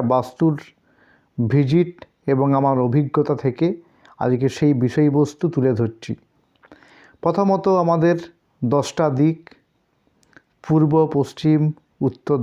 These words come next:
দক্ষিণ, ঈশান, অগ্নি, নৈঋত, বায়ু, ঊর্ধ্ব এবং অধ। যেটা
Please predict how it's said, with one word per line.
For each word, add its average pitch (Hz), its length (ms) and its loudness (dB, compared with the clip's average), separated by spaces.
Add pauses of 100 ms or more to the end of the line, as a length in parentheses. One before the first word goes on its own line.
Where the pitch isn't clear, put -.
(120)
দক্ষিণ, 143 440 -2 (540)
ঈশান, 139 500 -2
অগ্নি, 123 420 0 (580)
নৈঋত, 123 480 0
বায়ু, 123 380 0 (460)
ঊর্ধ্ব 135 340 0 (280)
এবং 123 240 -2
অধ। 117 220 -2 (1300)
যেটা 165 160 2